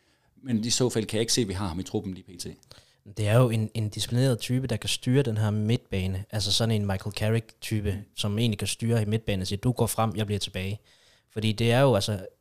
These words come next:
Speaker 2: som jeg i hvert fald har, har, som kan se også, med som mange clips med Ten Hag, jamen det er det her med, som sagt, altså, Mount var mening, og, og Brun var mening til at have til det første pres sammen med, øh, Rash-, nej, undskyld, øh, Højlund. Øh,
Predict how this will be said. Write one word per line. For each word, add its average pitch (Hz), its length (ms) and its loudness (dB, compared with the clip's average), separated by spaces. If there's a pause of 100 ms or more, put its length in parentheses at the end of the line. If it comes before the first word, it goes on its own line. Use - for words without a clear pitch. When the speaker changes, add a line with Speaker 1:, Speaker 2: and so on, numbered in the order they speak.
Speaker 2:
som 107 220 0
jeg 127 140 6
i 127 40 4
hvert 110 180 2
fald 95 140 -2
har, 90 260 -6
har, 87 500 -6
som 80 220 -12
kan 76 160 -10
se 107 300 0
også, 95 180 -4
med 90 100 -6
som 90 100 -4
mange 90 340 -2
clips - 240 -4
med 82 80 -10
Ten 87 140 -8
Hag, 92 220 0 (540)
jamen 101 100 -4
det 113 80 6
er 123 40 6
det 120 100 4
her 113 60 4
med, 110 240 2
som 107 180 0
sagt, 110 320 -2
altså, 101 220 -2 (480)
Mount 123 360 2
var 110 80 0
mening, 107 360 2
og, 101 280 -10
og 95 160 -4
Brun 120 220 -2
var 104 60 0
mening 110 180 -2
til 107 80 -2
at 92 60 -2
have 110 100 -2
til 107 140 -2
det 107 80 -4
første - 260 -2
pres 98 180 -4
sammen 95 240 -2
med, 85 280 -6
øh, 85 480 -8
Rash-, - 240 0
nej, 92 120 -2
undskyld, 87 260 -6
øh, 82 100 -8 (320)
Højlund. 107 300 4 (540)
Øh, 92 600 2